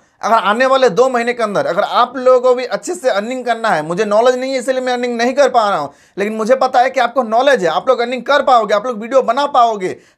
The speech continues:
सारा कुछ तो मैं बताऊँगा, लेकिन फिर भी मुझे पता है कि मेरे से ज़्यादा नॉलेज आप लोगों को है इस रिलेटेड, इस टॉपिक पर। आप लोग सबको ही देखते हो, छोटा छोटा बच्चा सब देखते हो।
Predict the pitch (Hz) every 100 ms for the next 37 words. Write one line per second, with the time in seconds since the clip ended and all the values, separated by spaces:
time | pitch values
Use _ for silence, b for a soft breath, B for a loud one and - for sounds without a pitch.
0 | - 220 269 269 262 269 214 220 269 262
1 | 220 233 240 254 277 302 269 262 240 233
2 | 165 B B _ 240 208 240 285 269 214
3 | 233 269 254 269 262 254 262 262 247 247
4 | 240 233 220 226 220 208 196 202 233 214
5 | 247 202 202 208 277 254 - 254 247 277
6 | 240 247 240 220 208 233 254 254 240 214
7 | 240 311 277 254 233 226 202 160